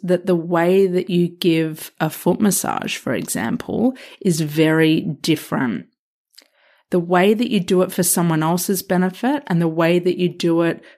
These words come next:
for your benefit should look different. And it should feel different in the way that you move your hands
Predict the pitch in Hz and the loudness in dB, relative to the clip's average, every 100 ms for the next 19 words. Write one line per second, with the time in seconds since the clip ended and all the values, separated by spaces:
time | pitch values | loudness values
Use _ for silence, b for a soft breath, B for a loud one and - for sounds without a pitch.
0 | _ 170 147 160 165 185 180 156 156 - | _ -2 0 2 2 2 0 -2 -4 -4
1 | 160 240 262 - b b b b - - | -2 -2 -2 -10 b b b b -4 0
2 | 208 185 175 165 170 165 - - 147 175 | 4 2 2 0 0 0 -4 -6 -2 0
3 | 165 - 151 131 - _ _ _ _ _ | -2 -2 -4 -4 -8 _ _ _ _ _
4 | - - 208 214 - 226 - - - 196 | -10 0 2 2 0 0 -4 -8 0 2
5 | 196 196 190 180 165 165 143 135 233 277 | 4 2 0 0 -4 -2 -4 0 0 0
6 | - b b b 175 175 160 160 165 170 | -4 b b b 0 2 2 2 2 0
7 | 175 170 165 - 165 160 160 156 147 156 | 0 0 0 0 0 0 0 -2 -2 -2
8 | 160 165 165 | 0 -2 -4